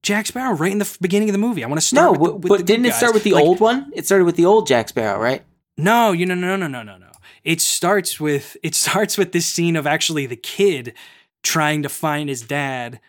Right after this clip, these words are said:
Speaker 1: Will Turner.
Speaker 2: Okay,
Speaker 1: And,
Speaker 2: well,
Speaker 1: like,
Speaker 2: that shit sucks.
Speaker 1: you don't know who these people are. Really, I, I see what they were doing 'cause
Speaker 2: <laughs>
Speaker 1: he's technically the kid is the new main character, co-, like, s-, s-, supposedly
Speaker 2: Yeah.
Speaker 1: in this.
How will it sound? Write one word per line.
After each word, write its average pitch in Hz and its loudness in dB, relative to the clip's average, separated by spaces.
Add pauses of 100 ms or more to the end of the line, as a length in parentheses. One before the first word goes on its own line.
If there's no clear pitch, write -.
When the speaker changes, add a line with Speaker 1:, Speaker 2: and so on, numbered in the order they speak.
Speaker 1:
Will 131 -4
Turner. 127 -6 (320)
Speaker 2:
Okay, 190 0
Speaker 1:
And, 185 4
Speaker 2:
well, 156 4
Speaker 1:
like, 165 4
Speaker 2:
that - -8
shit - -2
sucks. 190 0
Speaker 1:
you - -4
don't 202 4
know 190 2
who 196 -2
these 175 -4
people 170 -4
are. 196 4
Really, 185 0
I, 214 -2 (200)
I - 0
see - 2
what 285 2
they 285 4
were 226 -2
doing 208 2
'cause 202 -2
Speaker 2:
<laughs> 202 -2
Speaker 1:
he's 214 -4
technically 185 -2
the 165 -2
kid 175 0
is 160 -6
the 156 -6
new 160 -2
main 156 -4
character, 147 -10
co-, 147 -14
like, 151 -14
s-, - -2 (480)
s-, - -4 (300)
supposedly 143 -4 (140)
Speaker 2:
Yeah. 110 -4
Speaker 1:
in 151 -2
this. 127 -8